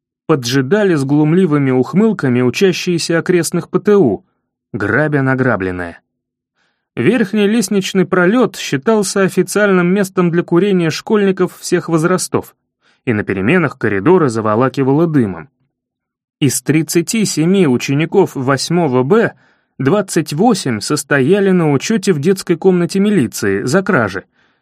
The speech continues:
в основном со стендов выставок в Сокольниках, а некоторые уже имели татуировки.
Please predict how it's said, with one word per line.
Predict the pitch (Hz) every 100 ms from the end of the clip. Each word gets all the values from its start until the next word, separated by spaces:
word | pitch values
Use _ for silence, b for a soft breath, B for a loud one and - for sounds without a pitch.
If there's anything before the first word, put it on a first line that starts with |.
| -
в | 196
основном | 196 214 226 220 185
со | 190 175
стендов | - 208 185 170
выставок | - 170 185 - 156 151
в | -
Сокольниках, | 196 196 139 101 92 - _ _ _ _
а | 131 98
некоторые | 107 185 139 98 104 98 -
уже | 123 101 151 160
имели | 127 123 147 131
татуировки. | 135 - 135 156 175 110 - -